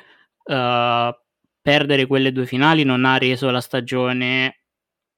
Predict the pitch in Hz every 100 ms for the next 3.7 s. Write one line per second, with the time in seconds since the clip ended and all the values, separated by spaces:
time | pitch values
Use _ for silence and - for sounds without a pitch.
0 | _ - 160 139 139 135 135 127 135 131
1 | 139 151 156 156 151 _ _ _ _ _
2 | _ _ _ _ _ _ _ 156 131 131
3 | 120 139 135 135 131 131 131